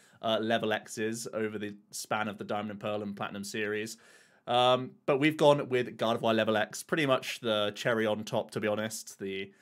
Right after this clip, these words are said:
very, very playable archetype that just wouldn't go away for so many years. You know, since its release, it was one of the top archetypes, and it carried on grinding its way through every single metagame, finding a way, uh, through thick and thin, just because the regular Gardevoir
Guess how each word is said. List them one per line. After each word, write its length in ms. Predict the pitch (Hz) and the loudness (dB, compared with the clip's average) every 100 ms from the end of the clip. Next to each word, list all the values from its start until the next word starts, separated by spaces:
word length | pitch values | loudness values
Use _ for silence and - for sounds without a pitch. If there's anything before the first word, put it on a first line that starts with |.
| _ _ _ - | _ _ _ -2
very, 260 | 156 165 | 4 6
very 200 | 156 147 | 6 4
playable 400 | 147 139 139 131 | 4 2 2 4
archetype 440 | 123 123 - 120 117 | 2 2 2 2 2
that 80 | 117 | -2
just 180 | 113 117 | -4 -2
wouldn't 360 | 131 147 135 | -2 -2 0
go 180 | 131 127 | 4 4
away 400 | 120 113 113 113 | 4 4 4 4
for 200 | 117 113 | 0 -6
so 260 | 110 123 120 | -2 0 0
many 140 | 117 | 0
years. 380 | 110 110 107 107 | -2 -2 -2 -4
You 60 | |
know, 100 | 107 | -8
since 300 | 107 156 147 | -4 -2 -2
its 160 | 147 123 | -4 -4
release, 380 | 127 120 120 - | -2 0 -2 -6
it 80 | - | -8
was 220 | 104 120 | -10 -2
one 160 | 135 | -2
of 60 | 143 | 0
the 60 | 127 | -4
top 240 | 135 123 | -4 0
archetypes, 680 | 117 117 120 120 113 113 - - - - | 0 0 0 2 2 0 -12 -16 -20 -12
and 80 | |
it 120 | - - | -12 -10
carried 400 | 135 135 131 127 | -2 2 4 4
on 240 | 120 117 | 0 -2
grinding 500 | 113 117 120 120 117 | -2 2 2 2 -2
its 160 | 117 120 | -2 2
way 180 | 113 | 2
through 360 | 113 - 117 113 | 2 -2 0 2
every 240 | 117 117 | 0 -2
single 260 | 117 113 110 | -4 -4 -2
metagame, 520 | 110 110 117 107 107 | -2 -2 -2 -2 -2
finding 440 | - 123 127 117 113 | 0 2 2 0 -2
a 80 | |
way, 460 | 107 110 110 107 107 - - _ - | -2 0 2 0 -4 -10 -20 _ -4
uh, 200 | 107 113 | 0 0
through 220 | 113 120 | 0 -4
thick 180 | 131 117 | -2 -2
and 200 | 110 110 | -4 -6
thin, 420 | - 120 110 110 | -2 -2 0 -2
just 160 | 110 113 | -4 -8
because 420 | - 127 101 - - - - | -8 -6 -6 -10 -18 -20 -14
the 180 | - 101 | -6 -6
regular 300 | 92 117 123 | -2 -2 -2
Gardevoir 680 | 117 113 113 113 107 104 110 | 2 2 2 2 2 0 -4